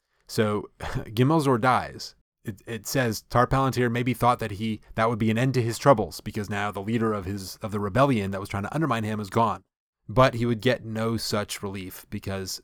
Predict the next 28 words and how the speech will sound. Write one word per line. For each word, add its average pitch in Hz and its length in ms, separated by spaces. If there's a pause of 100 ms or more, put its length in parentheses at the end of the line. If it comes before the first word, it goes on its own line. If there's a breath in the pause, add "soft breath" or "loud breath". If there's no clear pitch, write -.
Pharazôn, 110 720
son 110 280
of 127 160
Gimilcad, 107 580
had 95 220
become 131 320
a 170 40
man 135 420
yet - 280
more 110 160
restless 104 560
and 107 180
eager 110 380
for 101 180
wealth 101 380
and 113 140
power 98 360
than - 180
his - 180
father. - 420 (960)
More 139 240
restless - 480
and 98 160
eager 120 300
for 104 120
wealth 98 240
and 101 120
power. 101 360